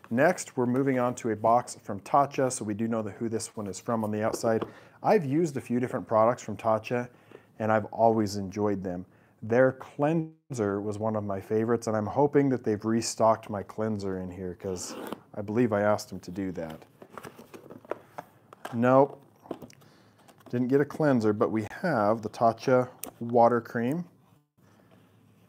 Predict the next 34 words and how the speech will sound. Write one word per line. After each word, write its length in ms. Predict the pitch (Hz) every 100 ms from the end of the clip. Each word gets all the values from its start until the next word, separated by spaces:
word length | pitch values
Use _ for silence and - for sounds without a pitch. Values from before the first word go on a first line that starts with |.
| - - _ _ _ _ _ _ _ _ _ _ _ _ _ -
The 80 | 98
Pore 480 | - 110 107 107 107
Refining 680 | 110 101 110 101 98 98
Water 280 | 117 135 131
Cream. 500 | 131 131 123 123 120 - _ _ _ _ _ _ _ _ _ _ _ _ _ _ -
I've 140 | 107
used 260 | 113 120 113
that 140 | 104
before, 280 | 104 - 110
it's 100 | 101
very 220 | 107 98
nice. 380 | 104 113 113 -
And 140 | 107
then 180 | 113 107
the 80 | 104
Dewy 480 | 98 110 123 127 123
Skin 440 | - - 135 135
Cream. 520 | 127 143 131 127 131 - - _ - - - - _ _ _ _ _ _ _ _ _ -
I 60 |
like 180 | 104 101
that 100 | 98
they 100 | 104
come 180 | 98 107
with 100 | 101
this 180 | 104 -
little 180 | 104 95
golden 380 | 101 101 98 95
spatula 540 | - 113 110 120 113
on 220 | 107 110
top 400 | 107 117 110 107 -
to 100 | 95
dish 320 | 101 98 -
it 180 | - 120
out. 400 | 123 127 -